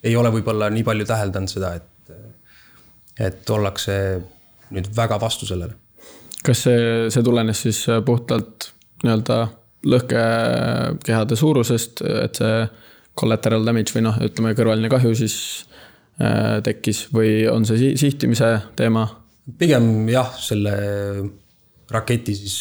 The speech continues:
Speaker 1: äh, või laskemoona suurusest tingitud. Et kui kuskil majahoonete vahel ela-, ela-, elupiirkondades seal paratamatult tekkis, tekkis olukordi.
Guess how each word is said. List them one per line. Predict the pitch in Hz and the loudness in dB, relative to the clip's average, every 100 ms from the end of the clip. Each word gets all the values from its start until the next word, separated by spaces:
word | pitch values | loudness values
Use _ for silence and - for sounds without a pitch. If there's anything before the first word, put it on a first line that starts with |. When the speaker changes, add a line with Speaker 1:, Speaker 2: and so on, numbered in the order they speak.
| - | -6
Speaker 1:
äh, | 104 98 101 101 | -4 -2 -4 -4
või | 101 101 101 101 101 _ _ _ _ _ _ _ - | -6 -8 -10 -18 -20 _ _ _ _ _ _ _ -2
laskemoona | 117 - 107 104 101 110 110 107 104 104 101 101 - _ _ _ - | -2 0 -2 -2 0 0 0 0 -2 -2 -2 -6 -8 _ _ _ -6
suurusest | 127 110 101 - | 0 0 0 -4
tingitud. | - 104 - - - _ | -4 -6 -6 -14 -20 _
Et | - 95 - - 101 | -12 -12 -12 -10 -6
kui | 113 110 | -2 0
kuskil | 113 - 120 | -2 0 2
majahoonete | 123 113 127 120 117 131 | 2 0 2 0 0 0
vahel | 127 110 101 95 - _ _ _ _ _ _ _ _ _ | 0 0 -2 -4 -10 _ _ _ _ _ _ _ _ _
ela-, | 123 110 104 107 | -4 -2 -2 -2
ela-, | 110 117 120 113 104 - | -4 -2 -2 -2 -4 -10
elupiirkondades | 120 127 120 131 117 113 107 104 - - - 120 - _ _ | -2 0 4 2 2 0 -2 -4 -8 -10 -12 -12 -12 _ _
seal | - 107 | -8 -6
paratamatult | 98 110 104 117 107 104 95 _ - 104 | -4 -4 -4 -4 -6 -6 -10 _ -6 -4
tekkis, | 95 120 117 101 - - - - _ - _ | -2 -4 -4 -8 -8 -12 -18 -20 _ -20 _
tekkis | 110 - 104 | -6 -2 -2
olukordi. | 104 101 98 | 0 -2 -4